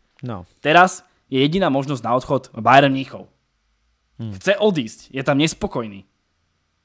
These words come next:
Speaker 1: Mhm.
Speaker 2: Tak prečo by ostával na tom mieste, kde nechce byť?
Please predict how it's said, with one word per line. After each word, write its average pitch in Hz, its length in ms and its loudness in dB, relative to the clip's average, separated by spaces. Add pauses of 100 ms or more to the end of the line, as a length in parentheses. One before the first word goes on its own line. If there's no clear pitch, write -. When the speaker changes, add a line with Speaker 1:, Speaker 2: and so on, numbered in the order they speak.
(180)
Speaker 1:
Mhm. 107 200 -12
Speaker 2:
Tak 170 160 -8
prečo 247 300 -2
by 285 140 -8
ostával 220 460 0
na 196 100 6
tom 196 160 -2
mieste, 185 340 -2
kde 160 220 -6
nechce 160 260 -6
byť? 147 180 -14